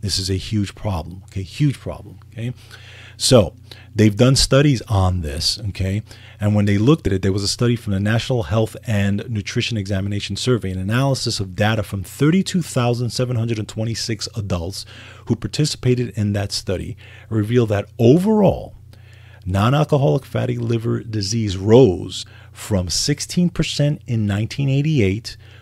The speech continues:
to thirty-seven percent in two thousand eighteen, an increase of a hundred and thirty-one percent. That's crazy, okay? And we know that lifestyle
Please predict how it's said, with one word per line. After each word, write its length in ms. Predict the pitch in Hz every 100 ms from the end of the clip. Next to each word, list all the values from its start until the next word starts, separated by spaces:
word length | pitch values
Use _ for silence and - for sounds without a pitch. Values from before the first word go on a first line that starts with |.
| -
to 180 | - 107
thirty-seven 1000 | - - 135 165 165 - 147 139 151
percent 680 | - - 117 - 101 95 101 - - - -
in 160 | 113
two 220 | 98 - 143
thousand 400 | 127 110 101 98
eighteen, 640 | 95 - - 190 233 226 - - - - - 107
an 180 | 98 117
increase 520 | 156 175 - 180 160
of 200 | - 110
a 60 | 95
hundred 720 | 90 - 147 170 175 190 180 -
and 240 | 123 120
thirty-one 1400 | - - 113 113 123 120 - - 104 85 98 92 95 92 - - -
percent. 680 | - 95 - 185 - - - - - - - - -
That's 400 | - 82 110 135
crazy, 560 | - - 101 82 - 78 - -
okay? 400 | 92 - 95 113 - - - - - -
And 280 | 98 92
we 180 | 95 123
know 440 | 156 156 95 64 - - - - -
that 220 | 95 92
lifestyle 840 | 98 104 120 117 - 95 90 92